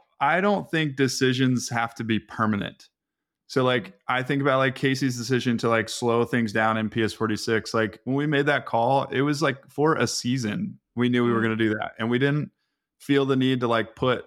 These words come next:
Speaker 1: hard and fast dates around that season. We check in on it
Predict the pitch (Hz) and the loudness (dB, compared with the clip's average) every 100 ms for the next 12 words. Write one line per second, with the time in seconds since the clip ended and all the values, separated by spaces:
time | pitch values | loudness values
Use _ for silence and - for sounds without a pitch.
0 | - - 120 123 120 113 123 113 - 117 | -14 -2 2 2 0 -2 -4 -4 -2 0
1 | 127 - 117 120 120 123 117 - 123 123 | 0 -4 -2 0 2 0 -2 -2 -2 0
2 | 123 120 113 107 123 123 120 120 120 123 | 0 0 -2 -2 -4 -2 -2 0 2 2
3 | - | 0